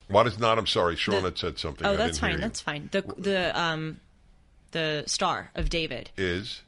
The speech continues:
Speaker 2: is, I'm saying it is
Speaker 1: Oh,
Speaker 2: not
Speaker 1: it's not a good
Speaker 2: a
Speaker 1: law. Okay, so it, it, since I raised the issue and you're re-raising it, there is a sort of good luck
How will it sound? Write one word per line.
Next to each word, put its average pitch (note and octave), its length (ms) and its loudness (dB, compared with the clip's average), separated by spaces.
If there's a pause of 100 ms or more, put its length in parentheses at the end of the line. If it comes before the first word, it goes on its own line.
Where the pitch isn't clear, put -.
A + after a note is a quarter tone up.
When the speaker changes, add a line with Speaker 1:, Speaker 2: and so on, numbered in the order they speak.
(120)
Speaker 2:
is, G3 260 2
I'm G3 160 -2
saying B3+ 300 0
it F#3 120 -4
is F3 100 -2
Speaker 1:
Oh, C#3+ 120 12
Speaker 2:
not G3+ 60 10
Speaker 1:
it's F#3+ 120 6
not C#3 140 10
a C3 60 8
good C#3 180 6
Speaker 2:
a C#3+ 40 10
Speaker 1:
law. C#3 220 12
Okay, B2 300 6
so G#2 320 4
it, - 300 -6
it, G2 100 -10 (240)
since A#2 360 -6
I A2 100 2
raised F#2+ 400 0
the F#2+ 140 -6
issue F#2+ 300 -4
and E2+ 100 -4
you're F2+ 200 0
re-raising F2+ 680 -4
it, E3+ 140 -4 (960)
there A2+ 360 2
is D#3+ 500 2
a A#2+ 180 0
sort C3+ 640 4
of F2+ 260 -2
good A#2 240 2
luck G2+ 400 4